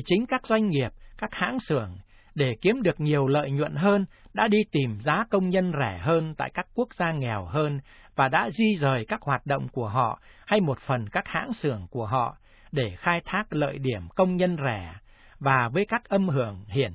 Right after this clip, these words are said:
nhiên liên quan tới công ăn việc làm tại các nước Âu Châu, đặc biệt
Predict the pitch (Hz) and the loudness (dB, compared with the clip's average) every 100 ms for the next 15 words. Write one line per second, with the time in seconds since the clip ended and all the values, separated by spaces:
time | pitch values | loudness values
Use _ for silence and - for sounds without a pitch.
0 | 95 165 165 156 - - 156 160 143 156 | -2 2 2 -2 -10 -4 0 0 2 2
1 | 147 139 196 - 170 185 180 135 117 127 | 2 -2 -2 0 0 0 -2 -2 -2 -2
2 | 120 98 92 - - 156 180 226 - 147 | -2 -2 -8 -10 -8 0 2 2 0 -2
3 | 131 151 139 127 - - - - 156 - | 0 0 0 -4 -14 -20 -20 0 0 2
4 | 143 | 2